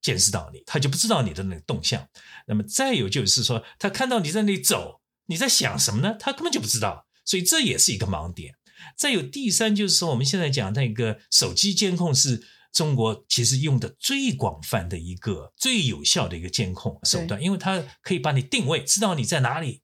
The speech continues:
Speaker 1: 但是即使这样，你可以避免警察系统也好，中国的那个监控系统对你手机进行定位，你把那个锡纸啊，把这个手机包起来，那个信号就进不去了。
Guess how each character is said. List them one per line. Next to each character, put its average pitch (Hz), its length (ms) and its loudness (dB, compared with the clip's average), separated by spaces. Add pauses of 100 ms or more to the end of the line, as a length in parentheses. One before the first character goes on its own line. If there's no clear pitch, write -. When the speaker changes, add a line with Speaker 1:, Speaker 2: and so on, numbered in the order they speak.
(100)
Speaker 1:
但 233 120 2
是 175 120 0
即 330 240 0
使 117 180 4
这 147 140 2
样， 104 320 2
你 104 160 -2
可 156 160 -2
以 - 80 2
避 285 320 -2
免 101 400 0
警 131 180 -2
察 131 160 0
系 127 160 2
统 107 160 0
也 101 140 2
好， 90 400 -4
中 131 240 2
国 110 120 0
的 101 120 -2
那 98 160 0
个 90 100 -8
监 107 220 -2
控 110 160 0
系 110 160 -2
统 87 200 -6 (240)
对 120 140 0
你 101 80 2
手 78 240 2
机 165 220 0
进 123 180 2
行 95 180 -2
定 110 160 -2
位， 92 200 -6 (220)
你 131 200 0
把 123 140 2
那 139 100 2
个 131 60 2
锡 208 340 4
纸 - 220 2
啊， 90 260 -4 (180)
把 - 140 -4
这 175 100 -2
个 143 60 0
手 - 220 2
机 185 160 0
包 214 180 2
起 214 160 -2
来， 123 60 -2
那 139 60 2
个 143 60 -2
信 151 220 2
号 170 80 4
就 139 100 -2
进 185 160 2
不 143 60 -2
去 247 180 2
了。 - 160 -4